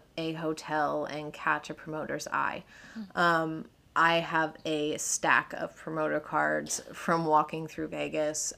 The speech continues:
Speaker 1: Um, they will get, do anything to get, uh, females, plus if you're good looking, uh, into a club.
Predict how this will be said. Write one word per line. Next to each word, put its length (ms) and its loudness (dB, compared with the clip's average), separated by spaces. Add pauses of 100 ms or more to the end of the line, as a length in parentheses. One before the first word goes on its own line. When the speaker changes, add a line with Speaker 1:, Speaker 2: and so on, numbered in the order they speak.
Speaker 1:
Um, 520 2
they 200 2
will 280 0
get, 440 -4
do 220 2
anything 680 0
to 260 0
get, 420 0 (480)
uh, 280 4 (1120)
females, 920 0 (440)
plus 380 0
if 140 -2
you're 120 -4
good 260 -4
looking, 560 -2 (200)
uh, 400 4 (360)
into 340 -2
a 60 -2
club. 300 -6